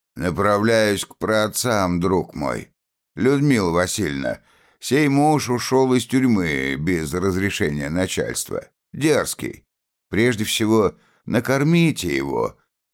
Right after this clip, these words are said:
потом спрячьте куда-нибудь». Женщина кивнула головой и, внимательно глядя в лицо больного, строго сказала:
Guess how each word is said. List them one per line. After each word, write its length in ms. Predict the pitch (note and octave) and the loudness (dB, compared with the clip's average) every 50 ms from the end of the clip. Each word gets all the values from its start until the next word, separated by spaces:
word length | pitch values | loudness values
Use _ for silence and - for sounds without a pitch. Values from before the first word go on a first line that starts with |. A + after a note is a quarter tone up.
| _ - | _ -4
потом 380 | - G2+ G#2+ A2 D3+ D#3+ D#3 C#3 | -2 -2 0 2 2 2 2 0
спрячьте 1000 | - - - F#2+ A2 G#2+ G#2+ G#2+ G2+ F2+ - - - - - F2+ F2 E2+ E2+ D#2+ | -2 -4 -2 0 2 4 4 4 2 0 -2 -8 -8 -4 -2 0 0 0 -2 -2
куда-нибудь». 960 | E2 - F#2+ F2+ E2+ E2 E2 D#2+ D#2+ D2+ C#2 C#2 D2+ C#2+ - - - - _ _ _ _ _ _ _ _ _ _ _ _ _ _ - | -4 -4 -4 -2 -2 -2 -2 -4 -4 -6 -8 -8 -10 -10 -12 -18 -20 -20 _ _ _ _ _ _ _ _ _ _ _ _ _ _ -10
Женщина 720 | - C2 E2 A2+ C3+ C#3+ B2+ - - G#2+ F2 F2 E2+ F2 E2+ | -6 -2 0 2 2 2 0 0 -2 0 0 2 0 0 0
кивнула 580 | - D#2+ E2 D#2 D#2 F#2 G2 G2 F#2+ E2 D2 | 0 -2 -2 0 0 0 0 2 2 0 0
головой 800 | C#2 C2 B1+ C2+ C2 A#1+ A1 A1 C2+ F#2+ A#2 C3 C3+ B2 A2+ - _ _ _ _ _ - | -2 -2 -4 -2 -2 0 0 0 0 2 2 2 0 -2 -4 -8 _ _ _ _ _ -6
и, 120 | - F#2+ G2+ | -2 -2 0
внимательно 760 | G2+ G#2+ G#2+ G#2+ A#2+ C#3+ D#3 D3+ - B2 A#2 A2+ A2 G#2 G2+ | 2 2 4 4 4 4 2 2 2 0 2 2 2 2 0
глядя 460 | E2+ E2 F#2 G#2 A2+ A#2 G2 F#2 F#2+ | 0 0 0 0 0 0 0 0 0
в 60 | F2 | 0
лицо 400 | F2 E2+ F2+ F#2 - - A2 G2+ | 2 0 0 0 -2 -2 -2 0
больного, 680 | F#2+ E2+ D#2 D#2 D#2 E2+ G2+ A#2 C#3+ D#3 C#3+ A#2+ G#2+ G2+ | 0 0 0 0 0 0 2 2 2 2 2 2 0 -2
строго 600 | F2+ - - - - D2+ D#2+ G#2 A2 G#2 E2+ D#2+ | -2 -6 -10 -6 -4 -2 0 0 0 0 -2 -6
сказала: 800 | D2+ - - - A1+ A#1+ - - C#2 C2 A#1+ G1+ G1+ - - | -6 -6 -6 -6 -6 -6 -6 -6 -6 -6 -6 -6 -10 -14 -16